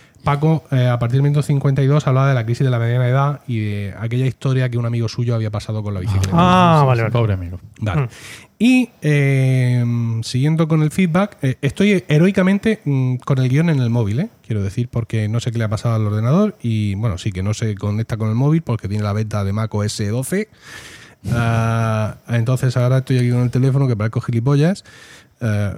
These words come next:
Speaker 1: o estoy aquí con el teléfono, simplemente. <laughs> Y voy a leer el único comentario que tenemos en Apple Podcast desde el
Speaker 2: Ujú.
Speaker 1: capítulo anterior.
Speaker 2: Vale.
Speaker 1: Yo pensaba que la gente iba a valorar nuestro esfuerzo de volver a grabar juntos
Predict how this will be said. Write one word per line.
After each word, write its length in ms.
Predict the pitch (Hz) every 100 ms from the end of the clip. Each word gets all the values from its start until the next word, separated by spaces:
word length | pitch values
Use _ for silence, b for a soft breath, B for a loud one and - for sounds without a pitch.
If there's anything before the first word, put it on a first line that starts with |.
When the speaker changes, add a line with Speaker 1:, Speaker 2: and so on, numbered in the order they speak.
| -
Speaker 1:
o 180 | 104 101
estoy 180 | - 120
aquí 100 | 113
con 100 | 110
el 60 |
teléfono, 340 | 110 127 - 170
simplemente. 560 | - 117 135 151 160 185
<laughs> 60 | - 123 B B B B B -
Y 80 |
voy 100 | 160
a 20 | 196
leer 280 | 202 220 - -
el 240 | 147 151
único 260 | 214 202 190
comentario 420 | 175 160 180 185
que 80 | 156
tenemos 560 | 147 156 180 196 - - _
en 120 | 131
Apple 200 | 135 131
Podcast 540 | 120 151 151 185 214 - -
desde 280 | 123 151 131
el 60 | 170
Speaker 2:
Ujú. 60 |
Speaker 1:
capítulo 320 | 123 117 110 110
anterior. 380 | 120 180 120 -
Speaker 2:
Vale. 180 | 151 117
Speaker 1:
Yo 80 | 120
pensaba 240 | 220 147
que 60 | 147
la 100 | 127
gente 240 | - 139
iba 300 | 143 127 123 -
a 180 | 113 104
valorar 400 | 110 107 135 123
nuestro 240 | 110 -
esfuerzo 380 | 107 - 127 98
de 80 | 110
volver 180 | 107 127
a 40 |
grabar 220 | 160 151 143
juntos 580 | - 165 143 202 -